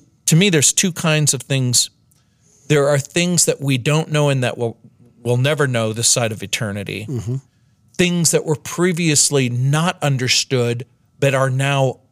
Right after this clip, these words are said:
Speaker 1: understood in Christ Jesus.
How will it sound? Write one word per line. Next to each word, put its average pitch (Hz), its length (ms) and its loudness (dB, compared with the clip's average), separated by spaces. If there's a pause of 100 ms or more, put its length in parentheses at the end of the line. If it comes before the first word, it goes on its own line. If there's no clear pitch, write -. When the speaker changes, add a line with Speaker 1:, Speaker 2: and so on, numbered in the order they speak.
Speaker 1:
understood 127 1200 0 (1000)
in 143 300 2
Christ 123 560 -4
Jesus. - 720 0